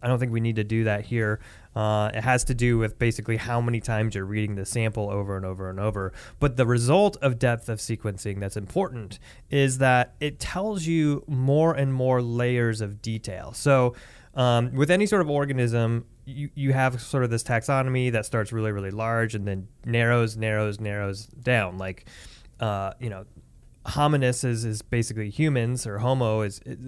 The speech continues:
is human, but then you've got homo sapien, you've got homo erectus, so you've got this kind of, uh, differentiation. And so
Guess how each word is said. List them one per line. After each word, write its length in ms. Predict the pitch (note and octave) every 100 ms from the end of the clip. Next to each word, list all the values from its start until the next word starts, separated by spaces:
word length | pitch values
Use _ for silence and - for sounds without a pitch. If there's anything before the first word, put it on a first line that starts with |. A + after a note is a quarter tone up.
| -
is 160 | A#2+
human, 480 | - E3 C3 A2+ A2+
but 160 | A2+ A2+
then 120 | A2
you've 140 | G#2+ G2+
got 180 | G2+
homo 240 | - G#2 G2+
sapien, 500 | - F3 E3 D3 C3+
you've 120 | A#2+
got 160 | G#2+ G2+
homo 240 | G#2+ G2
erectus, 380 | G2 A2+ - A#2
so 220 | - A2
you've 220 | G#2 G#2+ -
got 200 | A2 -
this 160 | G#2+
kind 180 | - A2
of, 160 | G2 - - - - - -
uh, 240 | G#2+ G2+ G#2 - - - D3+ D3
differentiation. 920 | D3 C3+ B2+ B2 A#2 A2 - B2+ C3 - - -
And 220 | C3 C3
so 320 | B2 D3+ C#3+